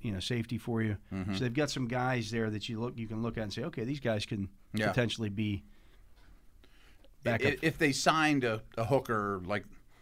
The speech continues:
Speaker 2: <laughs> you get in tr-, trouble doing that.
Speaker 1: Yeah.
Speaker 2: <laughs> Going about it kinda wrong. I think that would go a long way. You know, I mean, not that he's a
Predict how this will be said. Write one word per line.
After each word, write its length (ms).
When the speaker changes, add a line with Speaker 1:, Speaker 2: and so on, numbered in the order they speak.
Speaker 2:
<laughs> 0
you 120
get 160
in 80
tr-, 80
trouble 360
doing 220
that. 220
Speaker 1:
Yeah. 220
Speaker 2:
<laughs> 0
Going 140
about 240
it 60
kinda 160
wrong. 340
I 80
think 120
that 120
would 80
go 140
a 20
long 220
way. 280
You 80
know, 280
I 60
mean, 160
not 300
that 100
he's 160
a 40